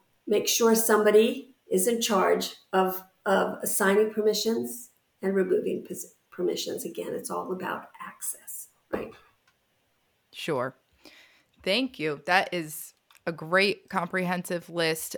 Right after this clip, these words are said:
Speaker 2: Um, with, in your experience, what are some challenges that surgery centers will face? So they have their list of things, right, that you just listed, um,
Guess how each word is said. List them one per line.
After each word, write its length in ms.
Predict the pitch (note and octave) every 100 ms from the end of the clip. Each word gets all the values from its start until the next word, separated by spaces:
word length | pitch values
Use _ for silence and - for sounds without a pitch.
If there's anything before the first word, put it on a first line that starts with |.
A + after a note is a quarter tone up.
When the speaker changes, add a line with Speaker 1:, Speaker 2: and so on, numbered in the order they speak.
| -
Speaker 2:
Um, 380 | G3 F3+ E3+ E3+ - -
with, 340 | A3 A3 - _ _ -
in 140 | A3
your 140 | G#3+ B3
experience, 600 | A#3+ G#3+ G#3 F#3+ F#3 F#3
what 200 | F#3+ A3
are 100 | A#3
some 300 | - A3 F#3+
challenges 880 | - F#3+ F3+ F3+ E3+ D#3+ D#3+ D#3 -
that 220 | E3 D3
surgery 400 | - E3+ F3 E3+
centers 420 | E3+ E3+ E3 D#3+
will 160 | E3+ D#3+
face? 560 | - - E3+ D#3 - - -
So 160 | - G#3
they 120 | G#3
have 200 | G#3 G3+
their 160 | G#3+
list 320 | F#3 F#3 F3 F3+
of 80 |
things, 380 | D#3+ D#3+ D#3 D#3
right, 340 | E3 D#3+ E3 -
that 140 | E3
you 120 | E3+
just 240 | E3 E3+ -
listed, 500 | E3 - E3+ E3 D#3+ _ - -
um, 380 | F3+ E3+ D#3+